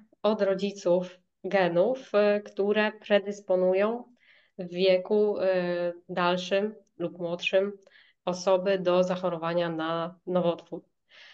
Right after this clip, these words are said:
Druga rzecz jest taka, że możemy mieć takie geny, które predysponują do zachorowania na nowotwór prędzej czy później,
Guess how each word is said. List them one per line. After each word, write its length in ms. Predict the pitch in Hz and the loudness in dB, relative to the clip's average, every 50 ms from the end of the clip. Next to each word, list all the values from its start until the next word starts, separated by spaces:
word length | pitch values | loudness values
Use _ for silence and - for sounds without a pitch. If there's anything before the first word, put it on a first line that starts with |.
| - _ _ _ _ _ _ _ _ _ _ _ _ _ _ _ _ - | -20 _ _ _ _ _ _ _ _ _ _ _ _ _ _ _ _ -4
Druga 340 | 180 185 196 202 202 208 196 | 0 0 2 4 4 4 4
rzecz 260 | 196 202 196 196 - | 4 4 2 2 0
jest 180 | 202 208 - | -2 0 0
taka, 320 | - 190 190 190 208 208 202 | 0 0 0 2 2 0 2
że 100 | 185 190 | 2 0
możemy 420 | 190 185 185 180 185 190 190 190 | 0 0 0 0 -2 -2 0 0
mieć 400 | 190 185 196 208 214 214 - - | 0 0 0 -2 -2 -4 -6 -10
takie 280 | - 208 - - 175 170 | -10 -10 -6 -4 -4 -2
geny, 500 | 170 180 175 170 165 160 165 190 208 - _ _ _ - _ | 0 0 -2 0 -2 -2 -4 -4 -6 -10 _ _ _ -14 _
które 260 | - 185 175 175 170 180 - _ _ _ _ _ _ _ _ _ | -2 0 0 0 0 -4 -8 _ _ _ _ _ _ _ _ _
predysponują 960 | - 185 208 202 196 202 202 - - 185 180 185 190 185 170 156 156 165 - _ _ _ _ | 0 2 2 4 2 0 -4 0 0 0 2 2 2 2 0 -2 -4 -8 -12 _ _ _ _
do 240 | 180 175 170 196 202 | -8 2 4 4 4
zachorowania 720 | 180 190 - 190 180 175 175 170 170 175 165 165 160 160 165 | 4 2 0 0 0 0 0 0 0 -2 -4 -4 -4 -4 -4
na 300 | 165 170 160 156 156 156 | -4 -2 -2 -2 -4 -2
nowotwór 640 | 160 170 165 160 170 160 - - - 170 180 - - - _ _ _ _ _ _ - - _ _ | -4 -4 -4 -4 -4 -6 -6 -6 -4 -4 -4 -4 -8 -16 _ _ _ _ _ _ -20 -20 _ _
prędzej 340 | - 190 196 190 185 190 190 | 2 2 4 4 4 2 2
czy 100 | 185 180 | 0 0
później, 440 | 180 190 180 180 175 180 196 208 | 0 2 2 4 4 4 4 4